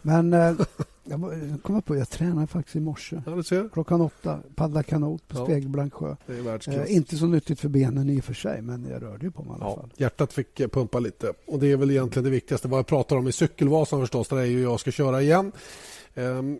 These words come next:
Speaker 2: och, ehm, vi har ju provat på det där några år och, ehm, vi har ju haft olika trender här. Eh, jag har ju varit ganska, jag har ju förbättrat mig, va?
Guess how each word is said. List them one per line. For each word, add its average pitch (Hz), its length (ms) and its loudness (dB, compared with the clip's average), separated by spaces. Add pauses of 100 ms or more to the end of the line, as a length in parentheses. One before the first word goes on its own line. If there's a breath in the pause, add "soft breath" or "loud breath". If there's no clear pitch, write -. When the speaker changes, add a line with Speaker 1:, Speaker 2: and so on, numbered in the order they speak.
Speaker 2:
och, - 340 -4
ehm, 127 420 2
vi 135 100 0
har 139 80 2
ju 147 140 2
provat 147 260 2
på 156 140 0
det 151 100 2
där 131 60 2
några 120 160 0
år 110 240 2
och, - 280 -6
ehm, 120 440 0 (240)
vi 123 200 -2
har 139 80 4
ju 143 80 4
haft 139 180 0
olika 135 320 2
trender 147 720 0
här. 104 420 0 (160)
Eh, 123 560 -4
jag 143 200 2
har 143 100 6
ju 143 100 4
varit 127 380 0
ganska, 120 720 -2 (380 soft breath)
jag 120 80 -2
har 123 60 2
ju 127 160 4
förbättrat - 800 0
mig, 87 180 -12
va? 60 180 -14